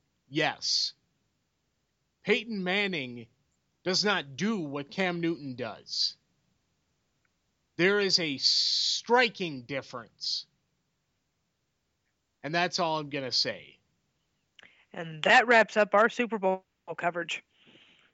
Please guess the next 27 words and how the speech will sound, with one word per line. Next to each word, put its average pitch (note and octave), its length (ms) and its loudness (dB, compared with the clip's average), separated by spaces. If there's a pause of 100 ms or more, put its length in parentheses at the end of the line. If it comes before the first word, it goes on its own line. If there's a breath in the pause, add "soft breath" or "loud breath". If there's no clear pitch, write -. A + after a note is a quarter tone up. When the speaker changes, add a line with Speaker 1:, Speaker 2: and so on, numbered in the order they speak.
(1400 soft breath)
Speaker 1:
All F3 180 6
right, D3 320 2
moving G3+ 400 -2
on. F#3+ 500 0
We E3 120 -4
gotta, D#3+ 540 2
we're E3 100 -2
gonna E3+ 180 -2
talk F#3 380 2
about F3 340 2
the C#3+ 220 -8
N F3 100 -2
F E3+ 160 -6
L E3 220 0
Hall D#3 200 -2
of B2+ 100 -6
Fame G3+ 340 -2
class, F#3 560 0
which D3+ 180 -8
was D#3 160 -2
announced D#3 800 -2
the C#3+ 420 -4 (260)
night E3+ 360 2
before B3 360 6
the G3+ 120 0
Super D#3 340 2
Bowl. B2 500 -2